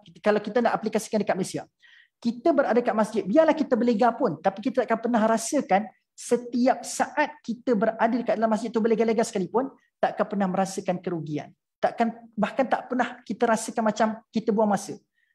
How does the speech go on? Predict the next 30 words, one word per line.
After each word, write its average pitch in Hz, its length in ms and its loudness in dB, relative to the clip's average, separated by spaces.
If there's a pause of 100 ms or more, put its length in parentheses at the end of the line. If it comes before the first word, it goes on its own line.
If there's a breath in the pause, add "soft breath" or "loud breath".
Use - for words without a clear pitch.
Sebab - 240 4
apa? 320 140 2 (340 loud breath)
Berlega-lega 180 720 2
dekat 202 240 -2
kawasan 170 480 -4
masjid, 156 400 -4 (320 soft breath)
berlega-, 156 400 -2
beriktikaf 196 800 -2
dekat - 240 -2
situ 160 560 -6
akan 170 400 -6
mendatangkan 170 480 -2
kita 151 240 -10
keuntungan 151 480 -8
sebenarnya, 139 400 -10
tuan-puan 127 160 -18
sekalian. - 320 -20 (560)
Tapi - 400 0 (320)
sejauh 226 480 2
mana 262 480 2
kita 220 320 -2
menjadikan 214 560 0
adanya 214 480 0
keuntungan 226 560 -4
dekat - 240 -6
masjid 202 240 -6
kita 208 160 -8
pada 226 240 -2
hari 262 160 -4
ini? 294 140 -4